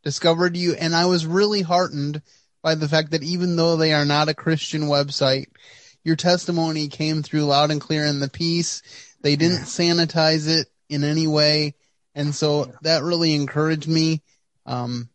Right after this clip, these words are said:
Speaker 2: Me
Speaker 1: because
Speaker 2: too.
Speaker 1: some of their pieces are, are not, are definitely not centered on the gospel and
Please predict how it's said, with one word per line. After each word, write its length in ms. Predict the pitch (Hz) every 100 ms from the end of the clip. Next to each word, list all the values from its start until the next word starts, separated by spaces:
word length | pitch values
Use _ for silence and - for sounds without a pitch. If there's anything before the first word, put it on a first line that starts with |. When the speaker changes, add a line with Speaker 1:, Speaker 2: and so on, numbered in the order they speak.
| _ _ _ -
Speaker 2:
Me 180 | 135 147
Speaker 1:
because 420 | 143 156 156 131
Speaker 2:
too. 80 | 165
Speaker 1:
some 160 | 170
of 160 | 175 165
their 160 | 165 160
pieces 680 | 165 160 151 156 151 - - - - _ _ _
are, 260 | 143 143 127 -
are 180 | 143 143
not, 400 | 143 160 196 - _ _ -
are 140 | - 165
definitely 420 | 165 160 147 143
not 340 | 143 147 - -
centered 680 | 160 147 139 135 131 139 -
on 240 | - 131 131
the 80 |
gospel 580 | 131 131 131 - 139 139
and 400 | 123 131 131 127